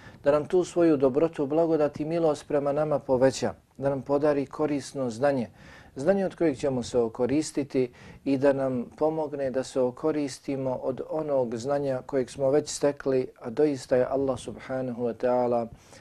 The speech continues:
sveznajući, svemogući i mudri. Dragi i poštovani gledaoci, draga braćo muslimani, sestre muslimanke, dobrodošli u još jednu našu i vašu emisiju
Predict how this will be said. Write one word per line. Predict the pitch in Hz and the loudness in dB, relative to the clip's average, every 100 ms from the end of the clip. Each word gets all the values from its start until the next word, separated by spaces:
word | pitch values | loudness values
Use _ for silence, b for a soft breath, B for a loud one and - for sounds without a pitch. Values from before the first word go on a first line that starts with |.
| B | B
sveznajući, | - 127 139 143 156 143 139 123 - 127 127 | -10 2 2 2 -2 -2 -4 -6 -4 -2 -2
svemogući | - - 131 127 120 120 113 - 123 | -6 2 2 2 -2 -2 -4 -6 -8
i | 135 | -6
mudri. | 120 110 95 101 95 - _ _ _ _ _ _ _ - B B B B B B | -4 -4 -6 -10 -10 -20 _ _ _ _ _ _ _ -20 B B B B B B
Dragi | 143 180 165 | 4 4 4
i | |
poštovani | 147 165 - 151 139 127 | 0 0 0 0 0 0
gledaoci, | 117 139 143 135 120 - 123 117 | 2 4 4 2 0 -6 -6 -2
draga | 135 143 135 | 2 2 2
braćo | 135 131 127 | 0 -4 -8
muslimani, | 117 - 127 139 135 | -10 -10 -6 -6 -6
sestre | - 135 - 127 | -8 -8 -6 -6
muslimanke, | 117 - 147 151 151 139 | -6 -6 -4 -4 -4 -4
dobrodošli | 127 135 127 123 147 147 - 151 131 | -2 0 0 0 0 -4 -6 -4 -4
u | 131 | -2
još | 131 147 - | 0 0 -2
jednu | 143 131 135 | -4 -2 -2
našu | 131 139 - | -2 -4 -4
i | 123 | -2
vašu | 120 135 - | 0 0 -2
emisiju | 120 120 143 - 143 127 | -4 -4 -8 -4 0 0